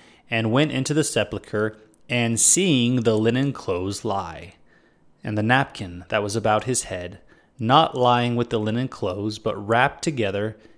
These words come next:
in a place by itself." So Peter also saw what was in the tomb, but the Greek translation of this word was theater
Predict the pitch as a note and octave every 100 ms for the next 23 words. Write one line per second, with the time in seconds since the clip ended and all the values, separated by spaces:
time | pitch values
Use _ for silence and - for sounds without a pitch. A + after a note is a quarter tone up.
0 | _ G#2 G#2 - - A#2 G3 - - E2+
1 | E2+ - - - - - - _ _ _
2 | _ _ _ _ _ _ _ _ _ _
3 | - - C3+ - F3 B2+ A#2+ - C#3+ G#3
4 | - - A#2+ G#2+ - - G#2 G2 B2+ D3
5 | - - - _ _ A2 A#2 A2+ A2+ C3+
6 | - G#2 A2 C3+ - - _ _ A#2 C3+
7 | C#3+ B2 F3+ G3+ - D3 B2+ A#2+ C3 -
8 | A#2+ A2+ C3+ E3+ - G#2+ G#2 G#2 G2+ G#2
9 | G#2 G2+ - - _ _ - A#2 C#3+ G#2+
10 | F2+